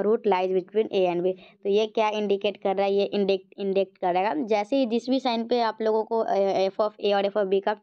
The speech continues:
value जो है ना वो क्या आ जाएगा, Opposite आ जाएगा, तो आप लोगों का root उसी के दोनों के बीच में लाई करेगा। तो हम लोग लिखना चाहेंगे इक्वेशन उस कॉर्ड का, ठीक है, इसका इक्वेशन लिखना चाहेंगे। ये जो कॉर्ड है वो,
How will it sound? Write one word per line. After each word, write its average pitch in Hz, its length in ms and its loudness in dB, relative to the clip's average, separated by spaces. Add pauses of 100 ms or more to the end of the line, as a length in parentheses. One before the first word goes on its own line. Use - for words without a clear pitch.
(420)
value 196 280 0
जो 214 160 0
है 196 100 2
ना 214 160 0
वो 190 280 2
क्या 196 180 -4
आ 190 60 -2
जाएगा, 190 240 -2
Opposite 202 400 0
आ 190 100 0
जाएगा, 185 280 -2 (800)
तो 202 100 -8
आप 190 240 -2
लोगों 196 160 2
का 208 140 -2
root 196 220 0
उसी 196 220 -2
के 196 100 -8
दोनों 180 220 0
के 185 100 0
बीच 180 200 0
में 226 100 0
लाई 180 200 0
करेगा। 165 320 0 (400)
तो 190 60 -14
हम 196 140 -4
लोग 214 120 2
लिखना 208 340 0
चाहेंगे 208 340 0
इक्वेशन 190 500 0
उस 202 160 -2
कॉर्ड 185 300 -2
का, 190 160 -2
ठीक 208 200 -4
है, 175 100 -2 (360)
इसका 202 200 -6
इक्वेशन 202 360 -2
लिखना 196 240 0
चाहेंगे। 196 300 0
ये 196 160 4
जो 190 140 -2
कॉर्ड 196 300 -2
है 202 60 2
वो, 175 180 0